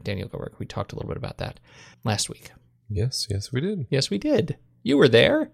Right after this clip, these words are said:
Speaker 2: <laughs> I sure was.
Speaker 1: How did it do in award season? Anything?
Speaker 2: It wasn't a big award movie. It's, they've kind of been slowly diminishing as the series has continued.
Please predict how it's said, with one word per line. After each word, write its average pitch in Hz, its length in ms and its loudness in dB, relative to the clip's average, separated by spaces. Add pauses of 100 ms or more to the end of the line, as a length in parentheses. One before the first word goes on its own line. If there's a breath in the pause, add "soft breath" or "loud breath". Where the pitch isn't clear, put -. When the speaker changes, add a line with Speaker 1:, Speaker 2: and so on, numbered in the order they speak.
Speaker 2:
<laughs> - 180 0
I 127 120 12
sure 143 280 6
was. 143 520 0
Speaker 1:
How 185 100 8
did 254 80 2
it 226 40 -2
do 269 100 8
in 247 60 8
award 240 300 10
season? 113 340 6
Anything? 190 480 4 (180)
Speaker 2:
It 151 60 4
wasn't 226 360 10
a 233 40 12
big 226 180 8
award 214 300 12
movie. 107 340 8
It's, 131 260 8
they've 139 360 6
kind 156 160 10
of 127 200 6
been 123 200 8
slowly 135 340 10
diminishing 107 560 4
as 92 200 2
the 92 200 2
series 92 440 6
has 92 180 4
continued. 92 640 2